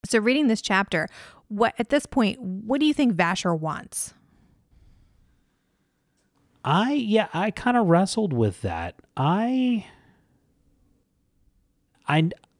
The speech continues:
Speaker 2: I know that his, or I feel that his immediate concern is with whether or not Idris is going to go to war with Hallandren. I feel like
Speaker 1: Mm-hmm.
Speaker 2: that's the central thing he's trying to deal with.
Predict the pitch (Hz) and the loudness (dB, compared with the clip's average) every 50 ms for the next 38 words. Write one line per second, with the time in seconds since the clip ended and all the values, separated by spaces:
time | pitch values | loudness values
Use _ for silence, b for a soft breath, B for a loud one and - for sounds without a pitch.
0 | _ - 139 147 156 156 160 165 185 214 240 262 247 226 202 160 151 175 170 156 | _ -2 0 2 2 4 4 4 4 4 4 4 4 4 2 4 4 4 4 2
1 | - - - - - 135 135 135 139 127 - - - - 180 147 110 95 80 92 | 0 -4 -8 0 2 4 6 6 4 2 0 -2 0 2 4 4 4 2 2 2
2 | 104 107 - _ b b b b b b b b b b 131 123 120 110 117 143 | 0 0 -2 _ b b b b b b b b b b 4 4 4 4 4 4
3 | 139 139 135 135 131 127 120 147 - - 127 123 123 127 131 139 147 160 180 190 | 4 6 6 6 4 4 2 -2 -4 -2 0 2 2 2 4 4 4 2 4 4
4 | 196 185 175 165 151 - - 151 143 131 - - - - 165 151 123 110 104 101 | 4 2 2 0 -2 -4 -2 0 0 0 0 -2 0 2 2 4 4 4 4 4
5 | 98 101 101 101 104 104 b b b b b b b b b _ - 127 120 123 | 2 2 2 2 0 -2 b b b b b b b b b _ 0 2 4 4
6 | 120 110 113 123 127 120 - 117 110 113 123 135 143 160 160 156 151 143 139 131 | 4 2 2 2 2 2 2 0 2 4 4 4 6 4 4 4 4 4 4 4
7 | 127 127 123 123 - _ _ - 131 127 123 117 131 131 131 123 - - 135 123 | 4 2 2 0 -4 _ _ 0 0 2 2 2 2 2 2 2 0 -4 -2 -2
8 | 110 104 104 113 120 117 117 117 113 120 104 107 113 113 107 107 110 - - 113 | -2 0 2 2 2 2 2 2 0 -2 0 2 4 4 4 2 0 0 0 -2
9 | 101 98 101 113 120 120 110 104 98 95 92 92 92 - b b b b b b | -2 0 2 4 4 6 6 4 4 4 2 0 -2 -4 b b b b b b
10 | b - 107 95 107 110 110 95 87 82 82 78 78 78 87 92 98 - - 139 | b -4 -2 0 2 2 2 2 0 -4 -8 -12 -14 -12 -8 -8 -8 -2 2 2
11 | 135 123 120 113 107 - 113 110 110 110 143 208 202 - - - b b b b | 4 4 4 2 0 0 2 4 4 4 2 0 -2 -4 -6 -8 b b b b
12 | b b b - 123 110 - - 127 113 110 - 117 104 - - 120 107 107 107 | b b b -2 -2 -2 0 2 0 0 2 0 0 0 0 0 -2 0 0 0
13 | 104 101 - - - 101 101 101 98 - 101 92 98 98 92 87 - - | -2 -2 -4 -4 -2 -2 -2 -2 -2 -4 -4 -2 0 0 0 -2 -6 -10